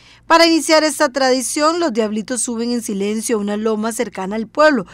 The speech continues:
se visten con sus atuendos y esperan con respeto a que sea exactamente la medianoche. El estallido de múltiples bombetas anuncian que la lucha ha iniciado. Los diablos mayores suenan caracoles y el ritual es acompañado por sonidos de tambores,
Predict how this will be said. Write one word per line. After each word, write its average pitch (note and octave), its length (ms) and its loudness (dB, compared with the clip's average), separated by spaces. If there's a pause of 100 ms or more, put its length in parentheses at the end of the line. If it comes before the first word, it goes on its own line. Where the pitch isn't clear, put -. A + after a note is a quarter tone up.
(180)
se G3 200 -6
visten A3+ 380 -4
con A#3 160 -2
sus G3 180 -10
atuendos A#3 640 -2
y A3+ 60 -2
esperan A#3 520 -4
con G#3 220 -6
respeto A#3 640 -2
a A#3+ 100 0
que G#3 120 -12
sea C#4+ 220 -2
exactamente B3+ 680 -4
la A#3+ 140 0
medianoche. F#3+ 760 -6 (640)
El G3 160 -2
estallido G3+ 500 -2
de A3+ 120 6
múltiples G#3+ 560 -4
bombetas A#3+ 680 2
anuncian G#3+ 480 -4
que A3+ 100 -6
la G3 120 -4
lucha A3 480 -4
ha A3+ 160 0
iniciado. B3 680 0 (380)
Los D#4 220 -2
diablos D4+ 320 4
mayores C4+ 520 2
suenan B3 420 -2
caracoles A#3 720 -2
y B3+ 60 -2
el A3 80 -4
ritual A3 500 -2
es A3 120 -4
acompañado A3 680 -4
por B3 180 -4
sonidos G3 340 -6
de G#3 100 -8
tambores, A3+ 680 0